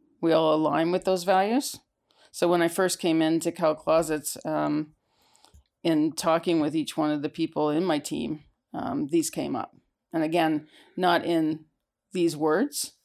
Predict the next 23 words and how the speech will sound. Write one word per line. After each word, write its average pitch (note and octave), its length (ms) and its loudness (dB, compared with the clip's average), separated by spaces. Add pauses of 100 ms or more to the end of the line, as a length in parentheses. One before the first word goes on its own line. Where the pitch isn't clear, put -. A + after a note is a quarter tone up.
(160)
but - 140 2
how, E3 380 2
how D#3+ 280 2
do D3+ 220 -6
you, D#3 440 0 (460)
um, D3+ 540 -2 (2250)
uh, - 220 -8
do D#3+ 180 -4
your E3+ 180 4
work? - 380 -4 (920)
What's E3+ 380 -2
impactful E3 540 -2
for - 160 -6
you? D#3 420 -2
What D#3+ 160 -2
do D#3 60 -4
you, D#3 260 0
what D3+ 220 -4
do D#3+ 80 0
you D3+ 60 0
deliver D#3 380 -2
the D#3 100 -4
franchisees? D3+ 920 -4